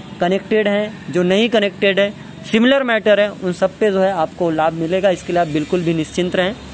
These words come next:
परेशान ना हो। बात करें अगर आदेश कब तक आएगा, ये एक बड़ा सवाल है, सर आदेश कब तक आएगा? देखिए आदेश के विषय में आपको पता था, हमने एक list जारी करी थी, आपको बताई थी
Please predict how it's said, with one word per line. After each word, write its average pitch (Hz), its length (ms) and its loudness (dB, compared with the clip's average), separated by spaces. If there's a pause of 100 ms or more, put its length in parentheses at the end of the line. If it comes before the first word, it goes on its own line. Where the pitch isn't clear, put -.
(260)
परेशान 190 380 2
ना 208 100 0
हो। 226 160 0 (340)
बात 208 260 0
करें 240 220 4
अगर 233 180 2
आदेश 196 540 2
कब 196 180 0
तक 202 180 2
आएगा, 135 380 -2 (160)
ये 208 180 2
एक 196 120 -2
बड़ा 190 200 2
सवाल 160 360 0
है, 185 100 -4 (340)
सर 226 120 4
आदेश 190 440 2
कब 170 160 -2
तक 147 180 -2
आएगा? 151 200 0
देखिए 214 200 2
आदेश 185 400 2
के 240 120 0
विषय 220 240 2
में 240 140 0 (760)
आपको 180 220 -2
पता 214 260 0
था, 226 80 0
हमने 208 220 0
एक 208 100 -2
list 214 240 -2
जारी 190 260 0
करी 196 220 0
थी, 196 120 -2
आपको 180 260 -2
बताई 185 320 0
थी 226 160 -2